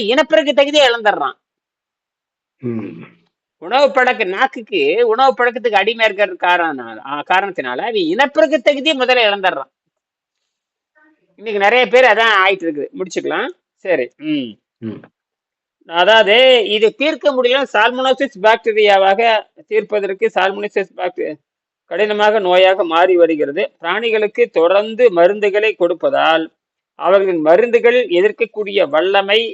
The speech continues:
Speaker 1: ஆ, எதிர்க்கக்கூடிய சால்மோனெல்லா பாக்டீரியா உற்பத்தி ஆகி விடுகிறது. அதாவது விலங்குகளுக்கு இந்த மாதிரி எல்லாம் கொடுக்குறாங்க. விலங்குகள் வந்து கெட்டு போச்சுன்னா அதுக்கு பாக்டீரியா கொடுப்பாங்க. அதாவது இந்த சால்மோனெல்லா மருந்து, அதை கொல்வதற்கான நாய்களுக்கு,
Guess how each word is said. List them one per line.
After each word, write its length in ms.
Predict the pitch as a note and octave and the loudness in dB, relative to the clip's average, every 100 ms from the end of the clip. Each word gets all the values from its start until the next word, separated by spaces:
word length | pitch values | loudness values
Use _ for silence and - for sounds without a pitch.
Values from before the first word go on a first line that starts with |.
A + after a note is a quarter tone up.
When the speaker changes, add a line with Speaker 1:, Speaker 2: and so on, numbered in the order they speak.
| - _ _ _ _ _ _ - | -16 _ _ _ _ _ _ -16
Speaker 1:
ஆ, 60 | D3+ D3 C3+ C3 B2 _ D#3+ | -8 -8 -8 -12 -18 _ -8
எதிர்க்கக்கூடிய 600 | E3 G3+ G#3+ G#3 G#3+ A3 A#3 | 0 0 0 -4 -4 0 -2
சால்மோனெல்லா 520 | - F3+ G#3 G#3+ G#3+ A3 | -2 -4 -4 -6 -4 0
பாக்டீரியா 420 | F#3 G3 F#3+ F#3+ | 0 0 -2 -2
உற்பத்தி 320 | G#3+ F3 A3 A3 | 0 0 -4 -2
ஆகி 160 | F#3+ E3+ | -2 -4
விடுகிறது. 380 | D3 C3+ A#2 A2 | -10 -10 -10 -6
அதாவது 340 | E3+ F3+ G3+ B3 _ _ _ _ _ | -2 -2 -2 -8 _ _ _ _ _
விலங்குகளுக்கு 560 | D#3 C4 C#4 C#4 C4 C4 | -8 -6 -4 0 2 0
இந்த 160 | B3+ A3+ | -2 0
மாதிரி 240 | A3 A3+ | 2 2
எல்லாம் 160 | A#3 A3 | 0 -2
கொடுக்குறாங்க. 400 | G#3 G#3 F#3+ F3 | -2 0 -2 -2
விலங்குகள் 440 | G3+ A3+ A3 G#3 | -6 -6 -6 -4
வந்து 140 | G#3+ | -6
கெட்டு 220 | G#3 F#3+ G3 | -8 -6 -6
போச்சுன்னா 400 | F#3+ F#3+ A3 A#3 | -8 -8 -6 -4
அதுக்கு 300 | G#3 F#3 E3+ | -4 -4 -4
பாக்டீரியா 400 | E3 F3+ F#3+ F#3 | -4 -4 -4 -4
கொடுப்பாங்க. 400 | E3 D3 D3 C3+ | -4 -8 -8 -6
அதாவது 320 | D#3+ F3 F3+ | -2 -2 -2
இந்த 180 | G3 E3+ D#3 | -4 -6 -2
சால்மோனெல்லா 580 | F3 F3+ F3 E3+ E3 - | -2 -2 -6 -6 -4 -6
மருந்து, 400 | D3 D#3 E3 C#3+ | -4 -2 -2 -6
அதை 200 | D3 D#3 | -6 -4
கொல்வதற்கான 640 | - F3+ F3+ F3 D3+ D#3 D3 _ _ _ _ | -4 -4 -2 -4 -2 -4 -4 _ _ _ _
நாய்களுக்கு, 600 | D3+ F3 F3 D#3 D3 E3 | -2 0 0 -2 -4 -4